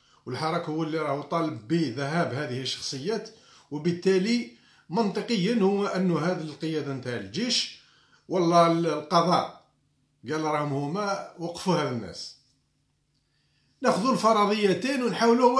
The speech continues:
أنه نحلوهم بكلام موضوعي وكلام عقلاني بعيدًا عن دغدغة العواطف. درك إذا خذينا هذا جنرال توفيق وخذينا طرطاق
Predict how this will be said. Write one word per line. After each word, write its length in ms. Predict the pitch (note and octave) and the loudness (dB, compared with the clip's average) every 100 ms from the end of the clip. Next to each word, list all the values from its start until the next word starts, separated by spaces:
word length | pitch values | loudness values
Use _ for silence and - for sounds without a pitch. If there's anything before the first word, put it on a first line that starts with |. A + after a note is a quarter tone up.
| G#3 | 2
أنه 180 | G#3+ | 0
نحلوهم 640 | G#3 - F3+ E3 A#3+ A#3+ A3+ | -2 -2 -2 0 4 4 4
بكلام 560 | - D3+ F3+ A#3+ A3+ | -2 -4 -2 0 2
موضوعي 680 | E3+ D#3 B2 C#3+ F#3+ G3 B3 | 0 0 0 2 2 0 0
وكلام 400 | F3+ F3+ F3+ D3+ | 0 0 -2 -2
عقلاني 540 | C#3+ D3 E3+ G3+ A#3+ | -4 -4 -2 -2 -2
بعيدًا 500 | F#3+ F3+ G#3+ A3+ A#3+ | -2 -2 -2 -2 -2
عن 140 | A3 G3+ | 0 0
دغدغة 520 | G3 F#3+ G#3+ B3 B3 | -2 -2 -2 -2 -2
العواطف. 560 | G3 F#3+ D#3+ B2+ - - _ _ _ _ _ _ _ _ _ _ _ _ _ _ _ _ _ _ _ _ _ _ - | 0 0 0 -2 -6 -14 _ _ _ _ _ _ _ _ _ _ _ _ _ _ _ _ _ _ _ _ _ _ -6
درك 260 | D#3+ E3+ - | 2 2 2
إذا 240 | A3+ A#3 | 0 2
خذينا 680 | E3 D#3+ G#3 A#3+ C#4 - - _ _ _ | 2 0 0 2 2 0 -10 _ _ _
هذا 320 | C#3+ D#3+ F3 D3+ | -4 -2 0 -2
جنرال 480 | C#3+ D#3 C#3+ C3 | -2 -4 -4 -6
توفيق 440 | - D#3 G3 A#3+ D3+ | -6 -6 -2 -2 -4
وخذينا 500 | C#3+ - C#3+ F3+ G3 | -10 -6 -4 -2 -4
طرطاق 640 | - D3+ C3 F3+ A3 - | -6 -8 -6 -4 -4 -4